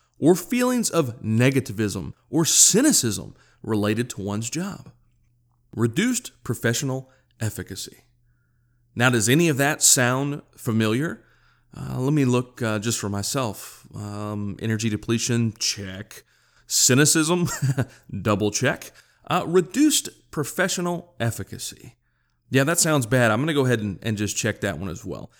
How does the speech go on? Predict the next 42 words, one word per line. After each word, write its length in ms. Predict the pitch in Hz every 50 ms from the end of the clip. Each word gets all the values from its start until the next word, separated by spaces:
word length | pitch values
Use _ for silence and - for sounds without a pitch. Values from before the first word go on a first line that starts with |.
| _ _ _
I 100 | - 180
think 280 | 208 - 302 262 - - - - - -
<laughs> 180 | - - _ -
every 360 | 170 202 185 185 196 185 170
single 400 | - - 143 147 139 127 117 98
person 520 | - - 104 104 - - 98 101 101 98 - _ _ _ _ _ -
that 120 | 113 110
has 140 | 113 107 117
ever 200 | 120 120 127 117
had 160 | 117 113 107
a 60 | 104
job, 320 | 87 101 101 101 101 101 101
much 240 | 120 160 151 -
less 240 | 131 127 123 117 -
a 60 | 101
corporate 460 | - - - - 131 123 - 110 90 -
job, 400 | - 101 95 98 98 101 - - _ _ _ -
has 180 | 135 131 -
probably 640 | - - - - 202 220 240 226 208 185 151 110 123
experienced 800 | 127 123 - - - 135 127 123 117 107 95 - - - 92 -
burnout, 520 | 117 113 120 135 139 143 143 156 156 - -
at 100 | 127 110
least 300 | 131 165 208 196 - 170
at 140 | 131 - -
some 320 | - - 123 120 123 120
point 340 | - - 107 107 107 104 - - _ _ _ _ _ _
in 180 | 120 127 123 120
their 100 | 120 117
professional 540 | - 113 - - 92 95 - - 95 95
career. 500 | - - - 147 185 240 240 - - - - _ _ _ _ -
There, 160 | 160 175 - -
there's 200 | 160 156 120 127
really 320 | 135 156 175 175 160 147
no 320 | 131 120 123 120 120 120
way 220 | 117 113 113 110 104
around 460 | 98 95 101 107 110 104 95 90 80
it. 140 | 85 - - _
There's 260 | - 135 151 160 147 -
always 540 | - - 147 170 190 190 175 160 156 135
going 240 | 120 120 120 123 120 117
to 100 | - 95
be 380 | 90 98 95 101 101 98 -